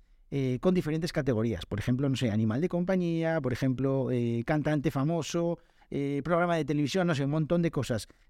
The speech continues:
Este juego, además, es muy interesante para practicar vuestro español o cualquier idioma, pero ya que, eh, estamos hablando de la versión española,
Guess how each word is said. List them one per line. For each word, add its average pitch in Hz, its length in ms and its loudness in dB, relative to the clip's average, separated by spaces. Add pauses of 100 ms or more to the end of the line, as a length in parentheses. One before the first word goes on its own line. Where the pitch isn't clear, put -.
(180)
Este 170 220 0
juego, 202 360 2
además, 160 280 2
es 156 100 2
muy 160 160 2
interesante 165 460 2
para 165 320 0
practicar 143 500 0
vuestro 131 680 -2
español 196 460 0
o 123 140 -4
cualquier 135 320 -2
idioma, 143 340 2
pero 160 420 0
ya 127 200 2
que, 139 140 2
eh, 135 200 0
estamos 135 300 0
hablando 135 260 2
de 127 60 0
la 120 80 2
versión 123 280 0
española, 156 400 0